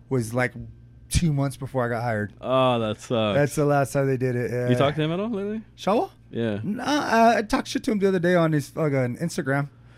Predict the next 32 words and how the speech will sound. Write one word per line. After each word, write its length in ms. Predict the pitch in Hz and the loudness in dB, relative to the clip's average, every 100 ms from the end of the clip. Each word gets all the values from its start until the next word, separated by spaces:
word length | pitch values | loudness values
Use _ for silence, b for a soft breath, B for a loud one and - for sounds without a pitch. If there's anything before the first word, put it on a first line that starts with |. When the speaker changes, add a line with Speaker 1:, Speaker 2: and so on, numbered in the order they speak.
| b b b | b b b
Speaker 1:
'Cause 140 | - 143 | -2 2
he's, 180 | 151 165 | 2 4
like, 160 | 151 | 2
set 160 | - 175 | 4 2
up 80 | 156 | 4
a 80 | |
basketball 480 | 139 151 147 180 170 | 2 2 0 0 0
court. 280 | 170 196 139 | 2 0 0
You 100 | 151 | 0
seen 160 | 143 170 | 0 0
his 100 | 131 | 0
backyard? 480 | 156 156 214 226 - - | 0 0 0 -2 -4 -12
Speaker 2:
No. 360 | 185 196 208 180 - | -10 -8 -10 -10 -14
Speaker 1:
So, 140 | - 151 | -2 2
yeah, 160 | 170 160 | 4 2
I, 320 | 117 127 120 | 0 -4 -4
I 20 | |
think 140 | 151 | -4
Speaker 2:
He 80 | 135 | 0
has 80 | 143 | 2
Speaker 1:
his 180 | 131 143 | 0 -2
Speaker 2:
Instagram? 280 | 180 220 214 - | -2 -4 -4 -4
Speaker 1:
he 60 | |
has, 140 | 151 135 | -2 -2
I 100 | 131 | -2
think 140 | 131 | -2
his 160 | 117 113 | -4 -6
is, 140 | 107 104 | -10 -12
like, 140 | - | -12
super 220 | - 107 | -12 -10
private. 340 | 104 107 101 - - b b b b | -8 -8 -10 -14 -20 b b b b
Um, 460 | - 123 113 104 | -2 -2 0 -4